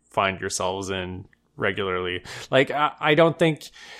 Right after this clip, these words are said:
like, this is one of the things that kind of bothers me about the way that the iPhone camera is marketed, is, like, you'll see them, like, shooting these fancy portraits of people, and I'm like, "Nobody wants to shoot a fucking portrait with their phone."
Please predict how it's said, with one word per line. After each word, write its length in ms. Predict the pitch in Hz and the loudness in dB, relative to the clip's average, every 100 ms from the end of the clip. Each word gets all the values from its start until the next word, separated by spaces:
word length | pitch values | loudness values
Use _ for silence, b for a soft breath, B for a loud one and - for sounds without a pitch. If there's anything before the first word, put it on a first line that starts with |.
| B B B B _ _ - | B B B B _ _ -6
like, 240 | 131 135 | -2 0
this 400 | 135 127 131 - | 2 2 2 2
is 80 | 143 | 4
one 120 | 131 | 4
of 60 | 127 | 4
the 60 | 113 | 2
things 200 | 120 113 | 0 0
that 80 | |
kind 200 | - 113 | 0 0
of 160 | 104 92 | -2 -2
bothers 420 | 104 104 107 104 | 2 4 2 0
me 100 | 117 | -2
about 280 | 107 104 101 | 0 0 0
the 80 | 113 | 0
way 140 | 104 | 0
that 240 | 98 95 - | 2 0 2
the 440 | 98 90 - - 110 | 2 2 -4 -6 -4
iPhone 320 | 107 113 110 | -2 -2 -2
camera 300 | 104 95 90 | -2 -2 -2
is 100 | 92 | 0
marketed, 480 | 101 123 104 92 - | 0 0 0 -4 -4
is, 180 | 120 117 | -2 -2
like, 180 | 107 | -2
you'll 100 | 123 | -2
see 200 | 110 143 | -2 -2
them, 180 | 120 117 | 0 0
like, 160 | 95 92 | -2 -4
shooting 500 | - - 135 123 110 | -2 0 0 0 -2
these 200 | 107 - | -2 -6
fancy 500 | - 120 104 - 117 | -2 -2 0 -2 -6
portraits 500 | - 101 - 101 - | -2 -2 -2 -4 -6
of 80 | 104 | -8
people, 300 | 117 - 117 | -6 -2 0
and 80 | 104 | 0
I'm 100 | 104 | -2
like, 160 | 113 | -4
"Nobody 380 | 117 139 190 254 | -4 -4 -2 0
wants 220 | 151 131 - | 0 0 -2
to 60 | |
shoot 180 | - 147 | -2 -2
a 40 | |
fucking 340 | 127 135 131 110 | 0 -2 -2 -2
portrait 340 | 123 131 120 | -2 -2 -2
with 100 | 80 | -2
their 80 | 104 | -2
phone." 460 | - 95 123 110 | -2 -2 -2 -4